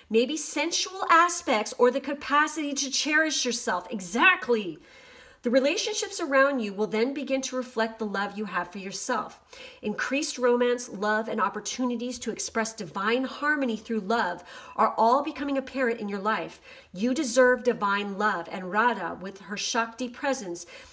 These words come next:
is here to awaken this loving connection within you now. Exactly. This is part of, maybe you guys are go-, you have been for years in this dry, freaking celibate type of spell.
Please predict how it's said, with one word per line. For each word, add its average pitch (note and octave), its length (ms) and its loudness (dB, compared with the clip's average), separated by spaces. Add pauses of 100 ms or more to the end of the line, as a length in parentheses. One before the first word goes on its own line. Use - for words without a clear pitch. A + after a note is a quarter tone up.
(140)
is A#3 300 4 (100)
here D#4 320 -2
to E4 280 -4
awaken B3+ 480 4
this F#3+ 200 -8
loving G#3 460 -4
connection A3+ 800 -6
within G#3+ 500 -2
you F#3+ 400 -6
now. E3+ 800 -4
Exactly. F#3 1120 -2 (640)
This B3 320 2
is D4 160 -2
part C4+ 460 0
of, G3+ 340 -2 (540)
maybe A#3 260 4
you C#4 160 2
guys B3+ 300 4
are A3+ 100 0
go-, A#3+ 240 4
you A3+ 220 -2
have G3 320 -2
been A#3+ 260 2
for A#3 240 -6
years A3 400 2
in G3+ 60 -6
this F3 180 -8
dry, A3 760 2
freaking A3+ 340 -4
celibate A3+ 560 -2
type G3+ 300 -4
of E3 80 -10
spell. F3+ 760 -2